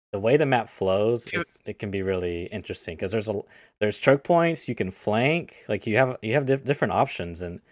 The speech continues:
Speaker 1: you could engage if you try to, you know, rush Sawmill or get on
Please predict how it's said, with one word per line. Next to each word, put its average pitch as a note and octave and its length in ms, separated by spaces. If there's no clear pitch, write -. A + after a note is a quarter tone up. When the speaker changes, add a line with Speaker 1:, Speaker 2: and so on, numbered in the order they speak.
Speaker 1:
you A#2 120
could A#2 260
engage A2 720
if A2+ 180
you B2+ 80
try C3+ 180
to, G#2+ 360
you A2 80
know, F#2 220
rush A#2 220
Sawmill G#2+ 400
or G2 260
get G#2+ 140
on G2+ 320